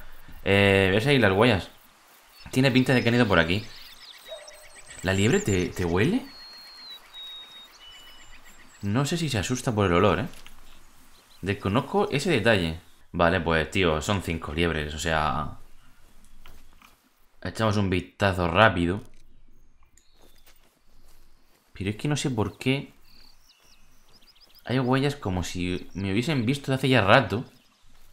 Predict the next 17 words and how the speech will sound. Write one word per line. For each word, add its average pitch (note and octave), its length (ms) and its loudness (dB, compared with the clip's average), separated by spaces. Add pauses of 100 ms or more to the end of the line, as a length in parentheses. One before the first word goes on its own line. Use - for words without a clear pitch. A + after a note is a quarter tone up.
(1120)
Y F2+ 180 -6
se F#2 240 -4
han A#2 180 2
ido B2 200 2
ya, F2+ 260 2
tío. F2+ 120 2
Estas G2+ 200 2
huellas F#3+ 180 2
son F3 140 0
de A#2+ 80 2
los G2 180 2
ciervos, F#2 400 2 (1600)
¿verdad? A2+ 400 0
Sí, - 260 -6
son B2 160 -2
muy F#2+ 100 0
grandes. F#2 380 -2